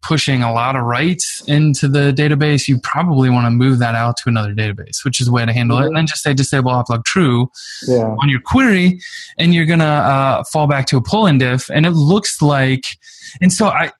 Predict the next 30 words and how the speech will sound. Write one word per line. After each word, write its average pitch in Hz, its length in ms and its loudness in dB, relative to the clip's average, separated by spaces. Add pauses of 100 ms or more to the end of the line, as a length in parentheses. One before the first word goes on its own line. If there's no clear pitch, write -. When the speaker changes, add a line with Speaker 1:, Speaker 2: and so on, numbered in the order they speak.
Speaker 1:
I 165 40 0
was 180 160 2
actually 233 400 2
digging 165 320 4
through 143 180 2
the 135 80 4
commit 147 320 4
history, 127 540 0
and 131 100 2
I 131 80 -2
think 269 300 -2
that 139 160 -4
this 147 180 0
was 131 220 0
in 170 180 4
there 170 380 4 (320)
and 135 100 4
then 123 80 0
got 110 200 -6
pulled 151 580 2 (340)
and 139 100 4
then 139 80 4
got 123 160 0
reworked 147 840 2 (240)
and 139 80 4
then 147 80 4
got 131 200 0
added 131 280 0
back 117 260 -4
in. 120 420 0